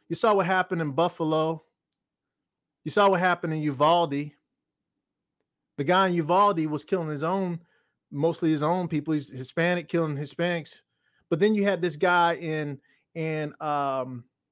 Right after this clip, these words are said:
in Buffalo, this devil worshiper, who went and killed a bunch of people that were unarmed,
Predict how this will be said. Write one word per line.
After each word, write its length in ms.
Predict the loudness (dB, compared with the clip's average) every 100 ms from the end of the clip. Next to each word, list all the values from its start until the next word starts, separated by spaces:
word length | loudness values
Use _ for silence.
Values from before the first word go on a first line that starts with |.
| _ _ _ _ _ _ _ _ _
in 420 | -6 -4 -2 -4 0
Buffalo, 640 | 4 4 4 4 6 6
this 140 | 4
devil 420 | 4 4 6 4 2
worshiper, 680 | 2 0 -6 -8 -6 -6 -10 _ _ _ _ _ _ _ _ _ _ _ _ _ _ _ _ _ _ _ _ _ _ _ _ _ _ _ -2
who 100 | 2
went 260 | 2 2
and 140 | -2 0
killed 420 | 4 6 6 2
a 60 |
bunch 260 | 2 0 0
of 100 | -2
people 440 | -2 -2 0 0
that 180 | 2 2
were 140 | 0 0
unarmed, 720 | 0 2 4 4 2 0 -6